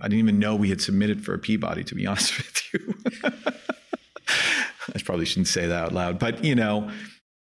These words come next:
but it was just, when we found out, it was just, it was such great because it, it was a, it was a project that, you know, you know, I championed over there along with Kent.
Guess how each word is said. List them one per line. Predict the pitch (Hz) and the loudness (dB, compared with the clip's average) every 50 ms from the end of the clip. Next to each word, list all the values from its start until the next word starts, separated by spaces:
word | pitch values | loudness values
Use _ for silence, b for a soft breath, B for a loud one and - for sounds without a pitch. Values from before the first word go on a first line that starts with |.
| _ _ _ _ _ _ _ _ | _ _ _ _ _ _ _ _
but | - 123 117 | -2 0 2
it | |
was | 113 113 113 104 110 | 2 2 2 2 0
just, | 113 117 110 104 - - - - - - - - | 0 0 0 0 0 -2 -4 -8 -12 -16 -10 -4
when | - 117 110 107 | -2 2 4 4
we | 107 104 | 4 2
found | 107 - 117 107 104 101 | 2 0 0 2 2 2
out, | 104 104 104 104 104 104 104 | 2 2 0 0 -2 -2 -2
it | 101 | -2
was | 92 95 92 90 | 0 0 -2 -2
just, | - 90 90 85 - - _ _ - - - | -2 -2 -2 -2 -4 -6 _ _ -20 -12 -8
it | 110 | -6
was | 92 90 87 - | -4 -2 0 0
such | - - - 92 92 - - - - _ _ _ _ - | 0 0 0 0 0 0 -2 -4 -4 _ _ _ _ -6
great | - 101 98 95 - - | -2 0 0 0 -2 -4
because | - 87 92 85 92 | -4 -4 -4 -4 -4
it, | 90 - - - 98 85 - 107 | -6 -4 -4 -4 -4 -4 -4 -4
it | 107 98 | -4 -2
was | 92 101 92 90 | 0 0 0 -2
a, | 92 92 - - | -2 -4 -6 -6
it | - 101 | -4 -2
was | 95 - | -2 0
a | 95 90 | -2 -2
project | - - 110 107 98 - 104 95 90 - | -2 -2 0 0 0 0 -2 -2 -2 -2
that, | - 87 87 85 - - - _ _ | -2 -2 -2 -2 -6 -10 -18 _ _
you | - 113 | -4 -2
know, | 87 90 90 90 90 90 90 - B B B B B B _ _ _ - | -2 0 0 0 -2 -2 -4 -6 B B B B B B _ _ _ -6
you | 87 | -6
know, | 85 90 92 - - | -4 -4 -4 -4 -4
I | - 90 | -6 -4
championed | 82 - - - 98 95 92 - 98 95 98 95 98 | -4 -2 -2 -2 -2 -2 -2 0 0 2 2 2 2
over | 95 87 95 90 | 0 0 -2 -2
there | 87 90 90 92 92 92 | -2 -2 0 0 0 0
along | 90 87 90 87 | -2 -2 -2 -4
with | 82 - - | -4 -6 -8
Kent. | - - 95 90 90 82 - - | -4 -2 0 0 0 0 -2 -4